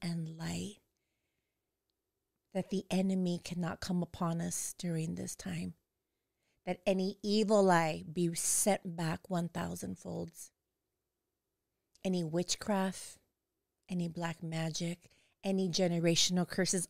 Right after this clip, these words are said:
are not allowed in this space. I chop it. I cut it. That everyone is free in this space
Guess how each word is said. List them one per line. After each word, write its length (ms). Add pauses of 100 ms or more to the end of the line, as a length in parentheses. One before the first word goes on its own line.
are 140
not 600
allowed 560
in 200
this 160
space. 600 (1800)
I 140
chop 420
it. 240 (1500)
I 180
cut 220
it. 160 (1400)
That 140
everyone 440
is 160
free 480
in 140
this 160
space 800